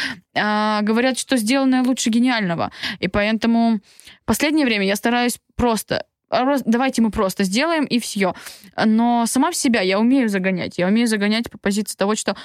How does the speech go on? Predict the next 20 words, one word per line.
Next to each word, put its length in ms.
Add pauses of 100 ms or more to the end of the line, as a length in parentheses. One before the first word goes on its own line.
(200)
надо 400
что-то 440
придумывать. 640 (200)
Я 280
не 120
знаю, 240
давно 480 (240)
не-, 180
я 140
не 120
придумала 400
вот 120
это, 260
а 60
нужно 480
сделать, 360
нужно, 260
нужно 340
это. 240 (560)
Я, 640